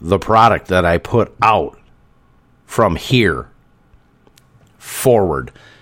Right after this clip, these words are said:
and actually at least going into it and checking it out and getting yourself familiar. That's what you have to be doing now.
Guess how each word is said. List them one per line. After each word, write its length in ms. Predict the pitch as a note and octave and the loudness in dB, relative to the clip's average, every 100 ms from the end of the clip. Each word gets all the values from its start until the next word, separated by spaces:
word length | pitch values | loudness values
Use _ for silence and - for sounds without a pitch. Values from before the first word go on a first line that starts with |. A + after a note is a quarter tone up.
| _ _ | _ _
and 580 | - D2+ F2 A2+ C#3 D3+ - _ _ _ - | -10 -4 -2 0 2 0 -6 _ _ _ -2
actually 460 | F#2 - C3 B2 | -2 0 2 4
at 120 | A2+ | 4
least 460 | A2 B2+ B2+ - F#2+ | 2 2 2 -4 -4
going 420 | A#2 A2 C3 C#3+ | 0 2 2 2
into 480 | C3 F3 E3 - F2+ | 0 -2 0 2 2
it 240 | E2+ - _ _ _ _ _ _ _ _ _ _ _ _ _ _ - | 2 -2 _ _ _ _ _ _ _ _ _ _ _ _ _ _ -6
and 120 | G#2+ | -2
checking 360 | B2 G#2+ A2 | 0 0 2
it 100 | G#2 | 2
out 420 | G#2+ C3+ G2 D2+ - _ _ _ _ - | 4 4 4 0 -10 _ _ _ _ -6
and 140 | F#2+ | -2
getting 240 | G2 A2+ B2 | 0 2 4
yourself 380 | A2+ - A2+ | 2 2 0
familiar. 640 | - G2 G#2+ C#3 D#2+ A1+ - _ _ _ _ _ _ _ _ _ _ _ _ _ _ _ _ _ _ _ _ _ _ _ _ _ _ _ _ _ _ _ _ - | 2 0 4 4 2 -4 -14 _ _ _ _ _ _ _ _ _ _ _ _ _ _ _ _ _ _ _ _ _ _ _ _ _ _ _ _ _ _ _ _ -18
That's 640 | D#2 D#2+ D#2+ G2+ B2+ - | -14 -8 0 2 2 2
what 200 | B2 - | 0 2
you 80 | A2 | 0
have 240 | F2+ F2+ | 0 -4
to 80 | - | -4
be 100 | F2 | -4
doing 320 | D#2+ F2+ C#2 | 0 0 -2
now. 260 | B1+ A1 - | -6 -10 -14